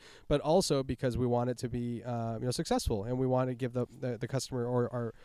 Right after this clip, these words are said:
the advertiser the R O I that they deserve, right? So, so, I mean, that's kind of in a nutshell how it's been. I mean, we, we, I don't know what sort of nitty-gritty you wanna know, but, like, you know, there's different approaches, right? Like, w-,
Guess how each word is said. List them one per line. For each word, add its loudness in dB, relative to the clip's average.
the 0
advertiser 4
the 0
R 4
O 6
I 4
that -4
they 0
deserve, 2
right? -2
So, 4
so, 8
I 4
mean, 8
that's 4
kind 8
of 4
in 4
a 4
nutshell 4
how 6
it's 2
been. 6
I 4
mean, 2
we, 2
we, 6
I 8
don't 10
know 8
what 2
sort 6
of 0
nitty-gritty 2
you 2
wanna 2
know, 4
but, 0
like, 0
you 0
know, 4
there's 4
different 2
approaches, -2
right? 0
Like, -4
w-, -4